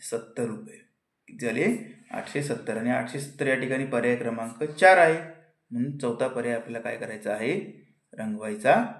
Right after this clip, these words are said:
आहे. ठीक आहे, आता आणखीच याच्यासारखं आणखी आपण सरावासाठी पुढचं एक उदाहरण पाहूया.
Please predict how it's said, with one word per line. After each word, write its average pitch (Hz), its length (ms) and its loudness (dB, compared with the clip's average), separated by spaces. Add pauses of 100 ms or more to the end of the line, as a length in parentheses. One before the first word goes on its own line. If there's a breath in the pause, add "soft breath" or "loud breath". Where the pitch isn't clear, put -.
(320)
आहे. - 520 -16 (560)
ठीक 208 160 2
आहे, - 420 0 (120)
आता - 220 -4
आणखीच 147 680 -2
याच्यासारखं 151 420 4
आणखी 143 200 6
आपण 151 200 2
सरावासाठी 139 920 4 (220)
पुढचं 135 280 -2
एक 165 80 4
उदाहरण 143 400 4
पाहूया. 131 400 8